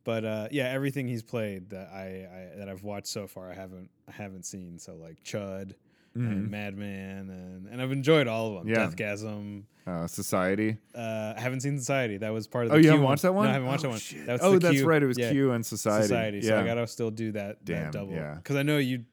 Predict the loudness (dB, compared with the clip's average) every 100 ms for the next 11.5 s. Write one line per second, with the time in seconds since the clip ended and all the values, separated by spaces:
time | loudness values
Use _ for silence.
0 | -10 -6 -4 -6 -6 -8 -4 -4 -6 -2
1 | 0 0 0 -2 -2 -4 -2 -2 0 -2
2 | -4 -2 -4 -2 -6 -6 -12 -10 -12 -8
3 | -8 -8 -6 -6 -6 -8 -8 -6 -4 -4
4 | -4 -4 0 2 4 2 2 -2 -6 -8
5 | -4 -2 -2 -2 -4 -8 _ _ _ _
6 | _ _ -10 -4 0 0 0 -4 -4 -2
7 | -2 -4 -6 -8 -14 -8 -8 -4 -4 -4
8 | -4 -6 -8 -8 -8 -10 -10 -10 -12 -16
9 | _ _ _ _ -4 -2 -2 -2 -2 -2
10 | 0 0 0 -4 -8 -8 -8 -4 -4 -4
11 | -4 -4 -4 -6